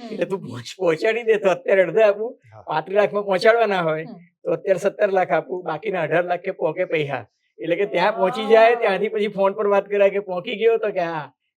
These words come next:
Speaker 2: તો કે પોલીસ, પોલીસમાં નહીં ને? તો કે ના, ના, કે વાત કરો. તો વાત કરે કે ભાઈ પહોંચી ગયો, સેફ ડિલિવરી થઈ ગઈ, તો અહીંયા પૈસા આપી દે રાણીપમાં.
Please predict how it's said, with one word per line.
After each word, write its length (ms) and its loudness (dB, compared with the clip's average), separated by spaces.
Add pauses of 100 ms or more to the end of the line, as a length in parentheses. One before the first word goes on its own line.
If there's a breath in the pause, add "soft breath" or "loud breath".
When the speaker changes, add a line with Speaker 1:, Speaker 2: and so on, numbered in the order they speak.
(120)
Speaker 2:
તો 120 -6
કે 260 -2
પોલીસ, 380 -10
પોલીસમાં 340 -4
નહીં 180 -4
ને? 80 -16
તો 60 -8
કે 100 -8
ના, 160 -8
ના, 140 -10
કે 120 -14
વાત 260 -8
કરો. 220 -8
તો 120 -12
વાત 240 -8
કરે 160 -14
કે 100 -14
ભાઈ 160 -8
પહોંચી 340 -10
ગયો, 240 -6 (320)
સેફ 260 -8
ડિલિવરી 380 -4
થઈ 180 -8
ગઈ, 160 -2
તો 360 -12
અહીંયા 180 -6
પૈસા 340 -6
આપી 180 -6
દે 120 -4
રાણીપમાં. 500 -8